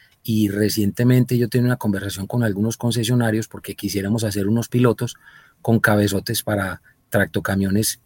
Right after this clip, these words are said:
que muevan treinta y cinco toneladas, eléctricos, todos en tecnología eléctrica.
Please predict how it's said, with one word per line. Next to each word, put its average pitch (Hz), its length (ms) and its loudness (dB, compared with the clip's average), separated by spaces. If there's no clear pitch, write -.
que 95 200 -6
muevan 98 340 0
treinta 98 320 -2
y 82 60 -8
cinco 92 320 -6
toneladas, 110 600 0
eléctricos, 107 880 0
todos 110 260 2
en 113 100 2
tecnología 98 500 -4
eléctrica. - 500 -2